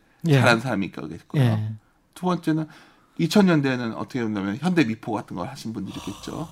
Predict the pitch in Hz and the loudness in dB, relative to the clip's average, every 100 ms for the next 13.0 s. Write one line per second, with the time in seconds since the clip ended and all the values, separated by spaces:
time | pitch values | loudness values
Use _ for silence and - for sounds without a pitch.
0 | - 143 117 107 165 143 180 202 202 185 | -8 -6 -6 -2 0 2 4 4 4 0
1 | 185 175 160 120 139 135 82 113 - 151 | 0 -2 -2 -2 -6 -4 -6 -8 -6 -2
2 | 156 202 208 185 131 143 143 123 123 123 | 0 0 0 0 0 0 -2 -4 -4 -4
3 | 104 127 147 147 - 101 98 95 98 - | -4 -4 -6 -8 -6 -4 -4 -6 -6 -6
4 | 110 - - 123 120 113 - - 185 202 | -10 -10 -8 -2 -2 -2 -6 -4 0 0
5 | - - - 110 101 120 113 90 - - | 0 -6 -2 0 0 0 -2 -4 -8 -10
6 | 117 127 117 117 98 - - - - 190 | -6 -4 -4 -2 -2 -4 -20 -10 -4 -2
7 | - - 170 123 147 143 135 - 139 - | -4 -4 0 2 2 -2 -8 -12 -8 -8
8 | 117 - _ - - _ _ - 107 147 | -8 -12 _ -20 -20 _ _ -4 0 4
9 | 175 160 143 147 - - 127 120 113 104 | 4 4 4 2 -4 -8 -6 -4 -4 -6
10 | - 85 90 - - - - 151 147 - | -6 -12 -12 -18 -20 -10 0 0 0 -4
11 | 147 - 117 139 170 170 180 170 165 - | -8 -6 -6 -4 -2 -2 -4 -6 -10 -8
12 | 147 127 120 - 127 196 156 123 117 | -8 -8 -12 -16 -14 0 4 4 2